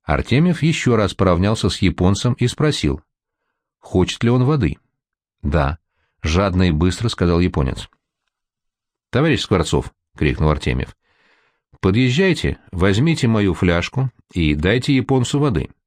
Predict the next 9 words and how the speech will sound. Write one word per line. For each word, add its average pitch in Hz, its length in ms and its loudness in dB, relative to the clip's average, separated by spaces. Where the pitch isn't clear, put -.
Он 131 180 2
просит 135 400 0
пить». - 260 -4
«Я 104 200 2
сам 156 420 0
не 147 140 2
хочу - 360 0
ему 78 200 2
давать», 71 420 -2